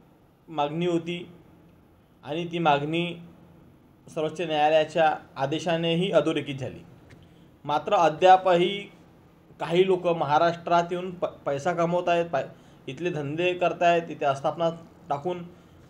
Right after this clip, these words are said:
धनधान्य होत आहेत. मात्र त्यांना म-, मराठी पाटी लावायला लाज वाटते आणि मराठी पाटीचा त्यांच्या मनात द्वेष आहे.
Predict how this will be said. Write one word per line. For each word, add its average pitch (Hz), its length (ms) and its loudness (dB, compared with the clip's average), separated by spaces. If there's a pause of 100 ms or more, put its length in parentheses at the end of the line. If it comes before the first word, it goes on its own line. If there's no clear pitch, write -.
(380)
धनधान्य 170 600 0
होत 175 220 4
आहेत. 160 120 2 (200)
मात्र 170 280 2
त्यांना 208 200 0
म-, 160 240 -2 (460)
मराठी 208 840 4 (380)
पाटी 185 300 2
लावायला 196 440 4
लाज 170 380 6
वाटते 196 340 2
आणि 175 200 -2
मराठी 165 340 2
पाटीचा 175 460 -2
त्यांच्या 180 260 -4
मनात 170 240 2
द्वेष 165 360 0
आहे. 104 120 -10